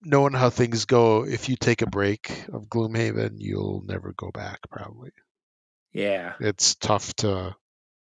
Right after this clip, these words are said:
Speaker 1: continue
Speaker 2: Yeah.
Speaker 1: once, once you stop.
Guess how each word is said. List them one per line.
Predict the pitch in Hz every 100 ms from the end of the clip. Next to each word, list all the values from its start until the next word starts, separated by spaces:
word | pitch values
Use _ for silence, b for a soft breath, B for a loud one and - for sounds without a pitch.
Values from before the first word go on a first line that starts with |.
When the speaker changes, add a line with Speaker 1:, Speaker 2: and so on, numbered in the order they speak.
| _ _ _ _ _ _ _ _ -
Speaker 1:
continue | - 95 - 95 90 78 82 - _ _ _ _ _ _ _ -
Speaker 2:
Yeah. | 101 98 92 95
Speaker 1:
once, | - -
once | 110 92 -
you |
stop. | - - 53